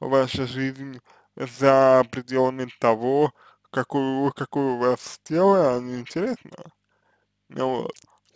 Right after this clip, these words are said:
И, м, мы можем это сделать. Но если вы сами не хотите, как вы говорите, мириться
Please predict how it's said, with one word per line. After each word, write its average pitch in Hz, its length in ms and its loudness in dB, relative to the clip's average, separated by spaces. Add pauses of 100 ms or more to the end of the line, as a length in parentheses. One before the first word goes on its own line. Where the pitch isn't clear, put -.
(800)
И, 123 540 -6
м, 104 400 -20 (1400)
мы 117 200 -10
можем 123 320 -4
это 180 180 -6
сделать. 151 400 -4 (1500)
Но 131 480 0 (120)
если 131 500 -6 (220)
вы 135 340 -4 (120)
сами 135 360 0
не 123 200 -8
хотите, 120 1160 -8
как - 240 -10
вы 123 80 -8
говорите, 123 420 -8
мириться 131 580 -10